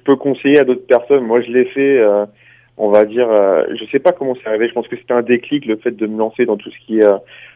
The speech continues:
course à pied, euh, vraiment être dans le sport à fond, c'est-à-dire aller à la, à la salle de gym, effectivement aussi, parce que c'est ce que je fais. Euh, je pense que c'était plus un déclic. Moi, quand je pense motivation, je me dis, il faut se fixer un,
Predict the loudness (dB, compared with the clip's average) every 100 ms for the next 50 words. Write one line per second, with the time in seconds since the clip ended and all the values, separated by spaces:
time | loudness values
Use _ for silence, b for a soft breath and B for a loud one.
0 | B -6 -4 2 2 0 -4 -2 0 0
1 | 0 0 0 2 2 2 2 0 0 2
2 | 2 2 2 0 0 _ 4 4 2 -2
3 | -8 -6 -4 0 0 2 0 -2 -4 -2
4 | 0 0 -2 -4 -6 -6 -8 -8 -10 -10
5 | -8 -8 -10 -14 -16 -14 -14 -8 -8 -2
6 | -2 -2 B B B B B 0 4 4
7 | 2 -2 -4 -8 _ -4 -2 0 -2 0
8 | 2 2 2 -2 -4 -4 0 2 2 -2
9 | _ -8 -8 -8 _ _ 2 2 0 -2
10 | 0 2 2 0 -6 -6 b b b b
11 | -6 -4 0 -2 -2 -6 -6 0 2